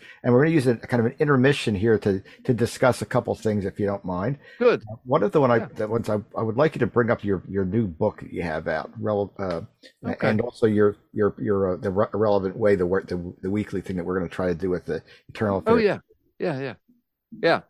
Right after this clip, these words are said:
Speaker 2: Well, as always, Andy, I appreciate that. I'm not here to sell a book, but the reason I write the books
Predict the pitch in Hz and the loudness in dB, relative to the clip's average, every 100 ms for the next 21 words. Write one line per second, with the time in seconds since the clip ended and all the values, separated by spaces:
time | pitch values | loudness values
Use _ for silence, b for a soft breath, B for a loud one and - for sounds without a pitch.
0 | B B B 233 233 190 214 226 208 143 | B B B 6 8 6 6 6 6 4
1 | 156 160 156 143 131 170 160 131 127 120 | 0 -2 0 0 0 -2 -4 -4 -2 -2
2 | 131 147 165 160 147 151 131 - 139 120 | -2 -2 -2 -2 -2 -4 -4 -4 -4 -2
3 | 110 143 113 - 143 - 151 160 131 123 | 2 2 2 -2 -2 0 0 0 0 -4
4 | 104 165 240 - 120 113 113 - | 0 2 2 0 -2 -2 -4 -6